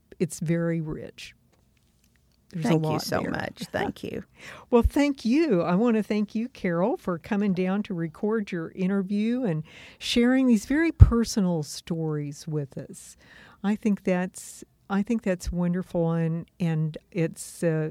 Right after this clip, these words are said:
Speaker 1: it's great of you to be able to open up about those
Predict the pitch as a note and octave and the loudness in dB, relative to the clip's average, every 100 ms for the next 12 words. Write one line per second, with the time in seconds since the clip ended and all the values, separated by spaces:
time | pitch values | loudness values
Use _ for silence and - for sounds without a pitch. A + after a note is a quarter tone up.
0 | - - - - F3 E3+ D#3+ E3 D#3 - | -4 -8 -6 -2 0 0 -2 -4 -4 -6
1 | D3+ D#3 D3+ D#3 D3+ - - D#3 D#3 - | -6 -2 -2 -2 -4 -8 -8 -6 -6 -10
2 | - - - F3 - E3+ D#3 D#3 D3+ D3+ | -20 -10 2 2 4 2 0 -2 -4 -4
3 | D#3 - D#3+ D#3 D3+ - | -6 -6 -2 -2 -2 -6